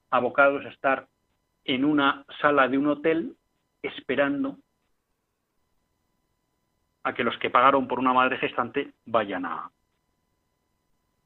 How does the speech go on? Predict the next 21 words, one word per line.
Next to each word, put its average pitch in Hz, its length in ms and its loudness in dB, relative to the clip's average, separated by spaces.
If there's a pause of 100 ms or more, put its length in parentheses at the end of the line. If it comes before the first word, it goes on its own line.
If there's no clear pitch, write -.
(880)
vayan 110 280 0
a - 40 -2
recogerlos, - 540 -10
¿no? 117 140 -16 (340)
Bueno, 110 180 -10
creo 113 160 -2
que 113 60 -6
esto 127 240 -4 (560)
es - 140 -6
una 117 120 0
muestra 117 280 0
del 113 200 0
sinsentido 107 640 -8 (880)
de 117 140 -4
esta - 200 -6
técnica, 107 500 -8
de 131 180 0
este 127 200 -2
mundo 139 420 -2 (640)
en 117 180 -6
el 110 200 -8